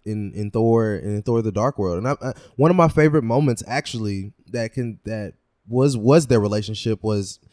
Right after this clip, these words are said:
something had happened. Oh, Thor had brought back her book from that shield camp in New Mexico. And there was, like, that little moment where he's, like,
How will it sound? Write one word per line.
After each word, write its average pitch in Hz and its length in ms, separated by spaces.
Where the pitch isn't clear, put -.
something 175 460
had 143 180
happened. 139 460
Oh, 120 380
Thor 165 300
had 139 240
brought 123 360
back 123 220
her 127 100
book 113 300
from 120 180
that 107 180
shield 139 360
camp 151 340
in 120 100
New 139 120
Mexico. 156 600
And 139 120
there 151 100
was, 147 100
like, 147 160
that 143 100
little 151 220
moment 147 440
where 120 120
he's, 139 180
like, 120 300